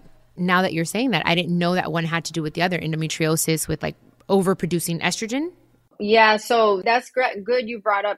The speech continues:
Speaker 2: testosterone, 'cause testosterone technically is more,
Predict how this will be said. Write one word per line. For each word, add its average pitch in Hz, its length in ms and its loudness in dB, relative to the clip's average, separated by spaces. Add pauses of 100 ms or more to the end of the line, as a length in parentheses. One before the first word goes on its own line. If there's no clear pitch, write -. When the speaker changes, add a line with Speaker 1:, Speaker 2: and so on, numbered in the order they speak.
(100)
Speaker 2:
testosterone, 202 680 -2
'cause 190 240 2 (340)
testosterone 220 880 0 (200)
technically 214 920 0
is 180 320 -4
more, 180 600 2